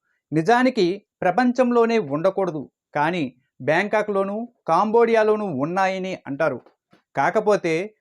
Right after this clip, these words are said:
సావిత్రీదేవి శాపం వలన ఇక్కడ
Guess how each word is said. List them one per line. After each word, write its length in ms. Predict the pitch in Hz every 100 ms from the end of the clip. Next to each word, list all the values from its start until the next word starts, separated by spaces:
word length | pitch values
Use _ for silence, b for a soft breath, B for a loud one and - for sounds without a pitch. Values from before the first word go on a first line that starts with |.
| _
సావిత్రీదేవి 840 | - 160 185 247 269 285 254 254 254
శాపం 420 | 233 165 185 226
వలన 380 | 208 214 190 120 _ _
ఇక్కడ 460 | 139 170 - 240 240